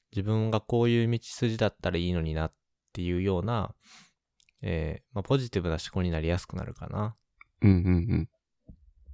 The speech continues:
Speaker 1: そういう面では、もしかしたら、いや、今年中にやっとこうって思うこと、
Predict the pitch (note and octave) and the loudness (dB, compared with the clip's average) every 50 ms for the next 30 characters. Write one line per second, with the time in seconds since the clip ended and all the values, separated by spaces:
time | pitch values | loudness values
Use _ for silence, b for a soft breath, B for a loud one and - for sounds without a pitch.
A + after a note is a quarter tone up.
0 | - - - - - - _ _ _ _ _ _ - - - F3 F#3+ G3 A3+ G3 | -20 -20 -20 -20 -20 -20 _ _ _ _ _ _ -12 -6 -2 0 0 2 2 2
1 | C3 F2+ E2+ E2 D2 - - - b b b b b b b b b _ _ - | 2 2 2 2 0 0 -4 -8 b b b b b b b b b _ _ 2
2 | D#3 F#3 - - - G#2+ E2+ - - - F2 E2 E2 D#2 D2 - B2+ - _ _ | 2 2 2 4 4 4 4 4 0 -2 0 0 2 0 0 -4 -6 -12 _ _
3 | _ _ _ _ _ _ _ _ _ _ _ _ _ _ _ _ _ - A2+ A2+ | _ _ _ _ _ _ _ _ _ _ _ _ _ _ _ _ _ -4 -4 -4
4 | G#2 - - - D#3 - D#3+ - - E3 D3+ D#3+ D#3 D3+ D3+ D3 D3 - - - | -4 -4 -8 -8 -6 -6 -4 -2 -2 -2 0 0 2 4 4 4 4 2 0 -2
5 | D#3+ D3 - C#3+ C#3 - _ - - D2 D#2+ F2+ F#2+ G2+ G2 G2 - G2+ - - | -2 0 -2 -4 -4 -8 _ -6 -4 0 2 2 4 4 2 2 0 -2 -2 0
6 | E2+ G2+ - | -2 -2 -4